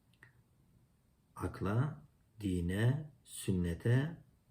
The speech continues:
ve Allah rızasına uygun ameller demektir. Onun için Yüce Allah Kur'an-ı Azimüşşan'da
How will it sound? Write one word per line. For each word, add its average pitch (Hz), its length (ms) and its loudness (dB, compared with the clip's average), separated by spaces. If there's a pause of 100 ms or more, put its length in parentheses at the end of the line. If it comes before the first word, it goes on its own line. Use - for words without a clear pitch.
(400)
ve - 40 -10
Allah 107 300 0
rızasına 87 500 -4
uygun 92 260 0
ameller 104 440 0
demektir. - 580 -8 (2000)
Onun 180 160 2
için 139 260 2
Yüce 135 200 6
Allah 117 240 6
Kur'an-ı 123 340 4
Azimüşşan'da 131 880 0